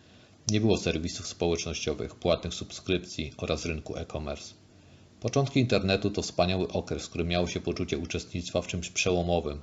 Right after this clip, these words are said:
czyli możliwości dzielenia się dowolnymi informacjami z każdą osobą na świecie. Okres dojrzewania był okresem w życiu Snowdena, w którym fascynacja wirtualnym światem i komputerami sięgnęła zenitu, co odbijało się negatywnie na szkole.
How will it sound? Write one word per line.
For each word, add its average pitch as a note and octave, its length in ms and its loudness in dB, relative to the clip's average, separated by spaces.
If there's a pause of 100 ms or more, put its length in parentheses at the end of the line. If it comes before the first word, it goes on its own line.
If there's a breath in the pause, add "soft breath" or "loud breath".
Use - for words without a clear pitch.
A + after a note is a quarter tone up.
(400 loud breath)
czyli F#2 180 0
możliwości F#2 540 0
dzielenia F2+ 340 4
się F#2 140 0
dowolnymi F2+ 500 2
informacjami F2+ 640 -2
z - 80 -4
każdą F#2 360 0
osobą D#2+ 340 -4
na D#2 100 -4
świecie. - 400 -6 (1000 loud breath)
Okres B2 300 2
dojrzewania G2 500 6
był F2 140 4
okresem F2+ 400 0
w D#2+ 40 -4
życiu E2+ 240 -4
Snowdena, D#2+ 640 -2
w - 60 -16
którym F2+ 200 0
fascynacja F#2 540 0
wirtualnym F2+ 540 2
światem F#2 420 0
i G2+ 60 -10
komputerami E2+ 600 -2
sięgnęła E2 420 -2
zenitu, F2 520 -2 (400 loud breath)
co B2+ 140 4
odbijało F2 460 4
się F2 120 -4
negatywnie D#2+ 520 0
na D#2 120 -2
szkole. - 380 -6